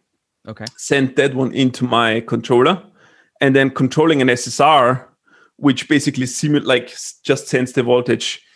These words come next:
Speaker 2: into the heater. So it, it's, it's,
Speaker 1: Yeah.
Speaker 2: it's actually very simple and very primitive. Now, there are m-, more or more advanced modifications, because right now all I can do is pretty much control the heat,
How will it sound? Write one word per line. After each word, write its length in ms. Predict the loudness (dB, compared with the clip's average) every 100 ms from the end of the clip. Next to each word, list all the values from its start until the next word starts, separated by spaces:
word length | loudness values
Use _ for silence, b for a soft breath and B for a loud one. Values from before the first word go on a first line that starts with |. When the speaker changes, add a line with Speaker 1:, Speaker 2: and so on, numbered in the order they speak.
| b 0
Speaker 2:
into 280 | 2 2 2
the 100 | 0
heater. 420 | 0 -2 -2 -4
So 160 | 0 0
it, 100 | 2
it's, 200 | -2 -4
it's, 140 | -8
Speaker 1:
Yeah. 60 | -6
Speaker 2:
it's 80 | -4
actually 300 | -4 -2 -2
very 240 | 2 2
simple 400 | 2 0 0 0
and 140 | 0 2
very 160 | 2
primitive. 540 | 2 0 0 0 -2 0
Now, 320 | 0 0 0 b b b b b _
there 200 | 0 4
are 300 | 4 2 0
m-, 300 | -4 -6 -6 _ _ _ -10
more 720 | -6 2 4 6 4 0 -6 -2
or 360 | 2 0 -2 _ _ _ _ _ _ _ -2
more 120 | 0
advanced 440 | 0 -2 -6 -2
modifications, 640 | 0 0 0 0 0 0 -4
because 360 | -2 -2 -2
right 220 | 0 0 2
now 280 | 2 2
all 220 | 2 2 2
I 60 |
can 180 | 2 0
do 120 | 2
is 100 | 2
pretty 240 | 2 0 2
much 320 | 0 -2 -6
control 340 | -8 -2 -2
the 80 | -2
heat, 320 | -6 -10 -10